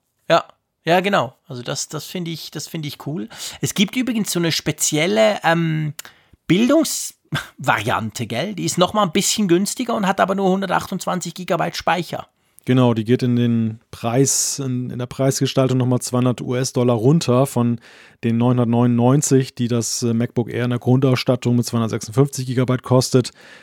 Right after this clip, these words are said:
Speaker 2: dann eben siebenhundertneunundneunzig.
Speaker 1: Mhm. Ja, das ist natürlich schon auch interessant und vor allem wichtig natürlich für Apple, für den Markt. Ja, ähm,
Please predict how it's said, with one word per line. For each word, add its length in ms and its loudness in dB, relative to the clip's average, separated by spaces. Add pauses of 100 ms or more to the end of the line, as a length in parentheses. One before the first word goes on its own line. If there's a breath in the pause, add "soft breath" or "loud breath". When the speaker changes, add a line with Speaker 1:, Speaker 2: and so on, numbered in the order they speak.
(120)
Speaker 2:
dann 360 2 (200)
eben 300 0
siebenhundertneunundneunzig. 1300 2 (880)
Speaker 1:
Mhm. 320 -10 (1080 loud breath)
Ja, 200 -4
das 120 -14
ist 40 -16
natürlich 340 -10
schon 260 -6 (200)
auch 340 2
interessant 580 2
und 120 -6
vor 100 -2
allem 220 0
wichtig 340 -6
natürlich 320 -8
für 120 -8
Apple, 280 -10
für 140 -12
den 180 -8
Markt. 460 -6 (1000 loud breath)
Ja, 300 2 (240)
ähm, 420 -2